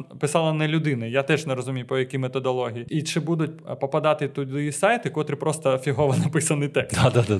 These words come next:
Speaker 2: да.
Speaker 1: Але у нас є Google, глобальна машина, і в-, він може, е, блокувати деякі штуки, котрі. Так же само, там, Instagram може сказати, відчувати, не знаю, як можна це чи не можна.
Speaker 2: Машині сторіс.
Speaker 1: Да, машині сторіс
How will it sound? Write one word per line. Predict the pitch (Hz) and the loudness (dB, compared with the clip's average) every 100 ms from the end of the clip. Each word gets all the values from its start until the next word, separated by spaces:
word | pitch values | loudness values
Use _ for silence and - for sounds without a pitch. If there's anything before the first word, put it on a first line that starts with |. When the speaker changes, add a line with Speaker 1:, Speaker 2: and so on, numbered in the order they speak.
| 95 | 0
Speaker 2:
да. | |
Speaker 1:
Але | 92 147 175 196 185 - | 4 6 8 8 8 4
у | 151 | 4
нас | 160 175 - 156 | 6 4 2 2
є | 156 143 139 135 135 - | 4 6 6 4 -2 -8
Google, | 143 127 185 269 285 254 180 - - - | -6 2 2 2 -6 -12 -14 -14 -18 -6
глобальна | 143 151 160 170 170 165 | 0 2 4 4 4 0
машина, | 156 156 - 170 143 | -2 -2 -2 0 0
і | - 151 | 0 -4
в-, | 147 160 147 | -6 -10 -2
він | 185 208 | 0 2
може, | 147 180 160 151 - - _ _ | 4 2 2 -2 -4 -20 _ _
е, | 135 127 123 | -2 -2 0
блокувати | 127 156 170 175 139 131 | 2 2 6 6 6 2
деякі | 127 135 131 131 | 2 0 -2 -10
штуки, | - 127 - - | -8 -10 -10 -12
котрі. | - - - - - - - | -12 -12 -12 -16 -16 -10 2
Так | 185 165 | 4 4
же | 170 160 | 2 2
само, | 170 175 170 156 - - - 170 - - | 2 2 4 0 0 -6 -20 -18 -16 -10
там, | 127 117 | -8 -6
Instagram | 151 139 156 156 185 | -6 -2 2 6 6
може | 143 131 | 4 0
сказати, | 131 147 135 139 135 131 127 127 | -2 -2 4 4 4 -4 -4 -8
відчувати, | 135 135 139 156 156 143 | -8 -6 0 2 2 0
не | 135 | -2
знаю, | 147 135 | 0 2
як | 120 - | 0 -2
можна | 139 156 143 | -2 -2 -4
це | - - - | -8 -16 -12
чи | - | -8
не | 127 | -4
можна. | 147 175 131 123 - | -4 -4 -6 -10 2
Speaker 2:
Машині | 117 - 127 110 | 2 6 6 6
сторіс. | - 87 85 82 | 2 0 0 -2
Speaker 1:
Да, | 135 123 117 - | 2 2 2 -4
машині | 135 135 160 139 | -6 -2 -2 -2
сторіс | - 123 117 - | -4 -6 -6 -10